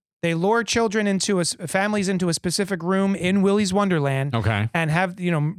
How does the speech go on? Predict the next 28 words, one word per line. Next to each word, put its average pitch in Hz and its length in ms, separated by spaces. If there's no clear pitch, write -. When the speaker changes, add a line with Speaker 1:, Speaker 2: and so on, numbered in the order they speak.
Speaker 1:
do 185 160
the 190 60
murders 165 360
on 143 180
them. 180 140
Speaker 2:
Oh. 160 180
Speaker 1:
And 190 240
then, 190 380
um, 170 460
the 160 100
police 202 320
come 202 180
to 180 60
get 175 200
them, 175 240
and 170 160
they 160 80
find 185 320
they 175 60
Speaker 2:
The 165 60
Speaker 1:
have 175 100
Speaker 2:
police 175 160
Speaker 1:
all 175 80
Speaker 2:
are 151 80
in 156 80
on 151 100
it 131 100
too? 196 220